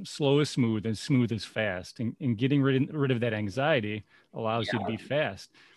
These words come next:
Speaker 1: And one thing I'm huge on, and my team is huge on, is accountability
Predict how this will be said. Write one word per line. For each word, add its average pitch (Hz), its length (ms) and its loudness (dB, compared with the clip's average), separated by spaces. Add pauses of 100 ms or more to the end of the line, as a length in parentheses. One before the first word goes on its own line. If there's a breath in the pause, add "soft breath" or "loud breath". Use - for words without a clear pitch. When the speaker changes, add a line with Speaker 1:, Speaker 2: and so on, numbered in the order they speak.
(140 soft breath)
Speaker 1:
And 131 120 4
one 147 120 6
thing 139 200 4
I'm 117 140 2
huge 123 320 2
on, 110 280 2
and 113 120 -4
my 104 100 -2
team 139 240 4
is 104 120 0
huge 107 200 -2
on, 104 140 0
is 98 140 -4
accountability 117 800 -2